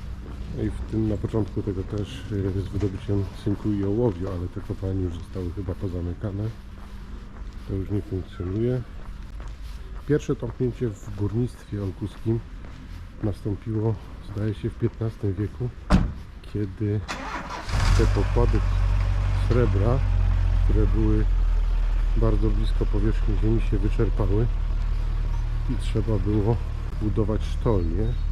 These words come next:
czyli wprowadzić nową technologię do górnictwa. Ale z tym sobie dosyć, y, szybko poradzono. Drugie tąpnięcie to było w siedemnastym wieku. Potop szwedzki. Szwedzi przyjeżdżają pod Częstochowę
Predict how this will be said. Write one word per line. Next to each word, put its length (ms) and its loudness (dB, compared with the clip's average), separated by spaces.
czyli 140 0
wprowadzić 480 2
nową 260 2
technologię 560 0
do 100 -2
górnictwa. 460 -4
Ale 180 0
z 40 -6
tym 200 0
sobie 240 2
dosyć, 420 -2
y, 420 0
szybko 380 0
poradzono. 680 2
Drugie 260 2
tąpnięcie 520 -2
to 100 -2
było 220 2
w 80 -8
siedemnastym 640 0
wieku. 360 -2
Potop 280 0
szwedzki. 520 -2
Szwedzi 240 -2
przyjeżdżają 580 0
pod 200 -6
Częstochowę 720 0